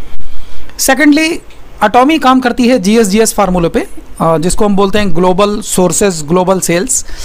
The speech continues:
यानी, अ, जहाँ जहाँ Atomy काम कर रही है तो हर country में कुछ ना कुछ बढ़िया होता है, कुछ ना कुछ product ऐसे होते हैं, कुछ ना कुछ ingredient, कुछ ना कुछ जड़ी बूटियाँ इस तरह type की होती हैं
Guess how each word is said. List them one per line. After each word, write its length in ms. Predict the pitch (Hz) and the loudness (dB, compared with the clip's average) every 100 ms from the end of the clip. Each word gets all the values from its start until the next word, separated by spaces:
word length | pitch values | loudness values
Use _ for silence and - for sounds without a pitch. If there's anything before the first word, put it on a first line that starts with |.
| - - 185 | -8 -4 0
यानी, 500 | 220 262 277 294 269 202 | 0 2 0 -2 -4 -4
अ, 140 | 180 | -2
जहाँ 300 | 160 196 269 | -2 -2 0
जहाँ 280 | 262 269 254 | 2 0 0
Atomy 240 | 220 226 | 0 0
काम 200 | 208 208 | -2 -2
कर 140 | 196 170 | -2 -4
रही 160 | 160 | -2
है 120 | 196 - - - | -2 -4 -6 -2
तो 140 | 208 | -2
हर 180 | 185 240 | 0 -2
country 380 | 254 233 240 254 | 0 -2 0 2
में 360 | 254 254 254 - | 2 2 -2 -4
कुछ 240 | 247 - | -4 -2
ना 100 | 269 | -2
कुछ 220 | 269 254 | -2 -2
बढ़िया 280 | 208 202 202 | 0 2 2
होता 200 | 160 147 | 2 -2
है, 140 | 131 - - - - | -6 -6 -8 -8 -4
कुछ 180 | 240 226 | -4 0
ना 100 | 254 | 0
कुछ 180 | 254 - | -2 -2
product 320 | 233 240 240 | -2 -2 -2
ऐसे 180 | 220 240 | -2 0
होते 220 | 202 220 | -2 -2
हैं, 80 | 220 | -4
कुछ 160 | 220 | -2
ना 100 | 214 | -2
कुछ 340 | 226 233 - - | -2 -4 -6 -6
ingredient, 680 | - 190 185 220 202 226 214 | -4 -2 0 -2 0 0 0
कुछ 220 | 202 196 | -4 -2
ना 80 | 214 | -2
कुछ 280 | 208 185 - | -2 -6 -4
जड़ी 220 | 190 214 | -2 -2
बूटियाँ 340 | 202 208 214 | -2 -2 -2
इस 100 | 208 | -2
तरह 140 | - 202 | -2 -2
type 280 | - 196 196 | -2 -4 -2
की 120 | 220 | -2
होती 220 | 175 196 | -2 -2
हैं 160 | 202 | -2